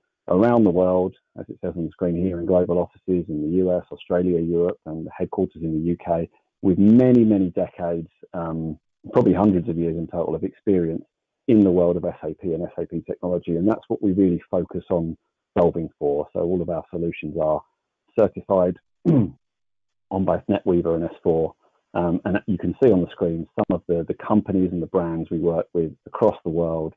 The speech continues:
some really complex, large S A P estates, but also some much more simple im-,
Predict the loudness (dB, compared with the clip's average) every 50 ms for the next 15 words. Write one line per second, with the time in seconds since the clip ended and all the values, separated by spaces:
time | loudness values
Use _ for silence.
0 | _ _ _ _ _ _ _ _ -2 0 2 4 4 4 2 0 -2 -4 -2 -2
1 | -2 -2 -4 -4 -4 -4 -6 -12 _ -14 -8 -4 -2 2 2 2 2 2 0 -4
2 | -8 -8 -6 -8 -8 -8 -8 -10 -12 -12 -10 -4 0 0 0 0 0 -4 _ 0
3 | 2 4 4 4 2 0 -2 -2 -2 -2 -2 -2 0 0 -2 -4 _ _ _ _
4 | -4 -4 -4 -2 0 2 2 2 2 0 0 0 0 0 0 0 0 0 0 -2
5 | -4